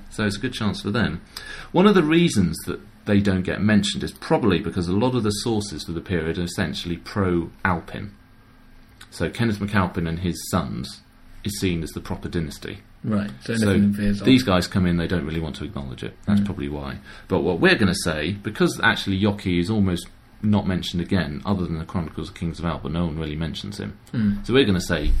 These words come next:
Speaker 1: Girik's really the man doing stuff in charge. And Yoki, he's maybe t-, taking his wine, he's having some fun, telling some jokes.
Speaker 2: That sounds really like it is.
Speaker 1: But
Speaker 2: Yeah, like
Speaker 1: Girik's
Speaker 2: a
Speaker 1: the one in charge.
Speaker 2: power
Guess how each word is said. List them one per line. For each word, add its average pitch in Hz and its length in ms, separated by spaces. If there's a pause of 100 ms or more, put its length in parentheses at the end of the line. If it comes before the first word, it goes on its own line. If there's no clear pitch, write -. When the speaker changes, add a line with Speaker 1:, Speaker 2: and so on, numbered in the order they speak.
Speaker 1:
Girik's 151 440
really 98 400
the 90 120
man 85 300
doing 71 280
stuff 76 300
in 73 140
charge. 71 540 (440)
And 87 140
Yoki, 98 480 (600)
he's 101 120
maybe 110 260
t-, - 140 (160)
taking 82 300
his 78 180
wine, 101 380
he's 73 120
having 76 180
some 67 220
fun, 95 300
telling 67 240
some - 140
jokes. 87 360
Speaker 2:
That - 180
sounds 120 300
really 127 340
like 113 260
it 101 80
is. 104 300
Speaker 1:
But - 100
Speaker 2:
Yeah, 107 140
like 101 120
Speaker 1:
Girik's 92 240
Speaker 2:
a - 40
Speaker 1:
the 82 60
one 76 120
in 71 80
charge. 73 240
Speaker 2:
power 101 380